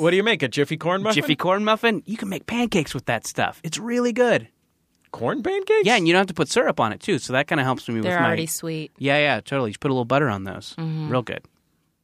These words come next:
Speaker 1: Corn
Speaker 2: Uh,
Speaker 1: pancakes? What's that, a Jimmy cake?
Speaker 2: No, no, just get Jiffy corn muffin. Corn muffin mix.
Speaker 3: Jimmy cakes are corn pancakes, so it's
Speaker 2: Oh,
Speaker 3: kinda,
Speaker 2: maybe they
Speaker 3: it's
Speaker 2: are?
Speaker 3: the same thing.
Speaker 2: Yeah.
Speaker 3: This
Speaker 1: What?
Speaker 3: is Southern.
Speaker 1: Thanks.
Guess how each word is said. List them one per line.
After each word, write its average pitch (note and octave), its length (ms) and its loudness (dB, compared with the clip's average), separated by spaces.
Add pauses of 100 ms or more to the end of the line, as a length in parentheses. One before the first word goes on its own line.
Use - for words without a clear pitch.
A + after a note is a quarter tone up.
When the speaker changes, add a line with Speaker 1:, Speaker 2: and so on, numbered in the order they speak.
(400)
Speaker 1:
Corn D3+ 380 2
Speaker 2:
Uh, - 20 0
Speaker 1:
pancakes? D3+ 840 -2 (340)
What's D#3+ 160 0
that, A#2+ 160 4
a F#2 60 -6
Jimmy C#3 300 -4
cake? G#3 360 -4 (320)
Speaker 2:
No, F#3+ 80 4
no, D4 100 6
just E3+ 160 0
get F3+ 140 4
Jiffy G#3 260 2
corn G#3 220 4
muffin. A3+ 380 -4 (280)
Corn E3+ 280 2
muffin E3+ 240 0
mix. F2 80 -4
Speaker 3:
Jimmy B3 220 4
cakes F#3+ 280 -2
are F3 200 2 (200)
corn D#3+ 260 -2
pancakes, C#3+ 500 -8
so C#3 100 -12
it's C#3 160 -12
Speaker 2:
Oh, - 40 -16
Speaker 3:
kinda, C3 120 2
Speaker 2:
maybe A#2 200 4
they B2 140 2
Speaker 3:
it's B2 60 4
Speaker 2:
are? B2+ 80 4
Speaker 3:
the D3 60 2
same E3 240 0
thing. C#3 280 -8
Speaker 2:
Yeah. A#2 180 -2 (800)
Speaker 3:
This F3 160 -4
Speaker 1:
What? F#3 100 4
Speaker 3:
is A#2 100 -6
Southern. D3+ 500 0 (120)
Speaker 1:
Thanks. D#3 260 -2